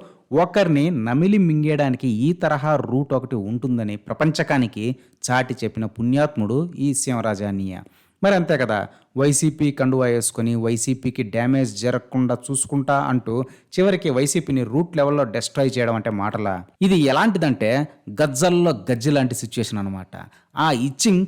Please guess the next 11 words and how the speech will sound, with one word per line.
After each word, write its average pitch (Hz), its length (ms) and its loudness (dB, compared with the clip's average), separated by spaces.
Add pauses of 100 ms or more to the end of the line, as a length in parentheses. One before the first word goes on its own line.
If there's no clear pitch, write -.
(120)
తట్టుకోలేం, 147 640 0
అలాగని 143 500 0
గట్టిగా 131 340 0
కొట్టుకోలేం, 110 600 -4 (260)
కాయలు 147 280 2
డ్యామేజ్ 117 380 -2
అయిపోతాయి 104 380 -4
కాబట్టి 95 480 -12 (260)
మౌనంగా 131 640 2 (100)
భరించి 117 320 -2
తీరాల్సిందే. 98 680 -6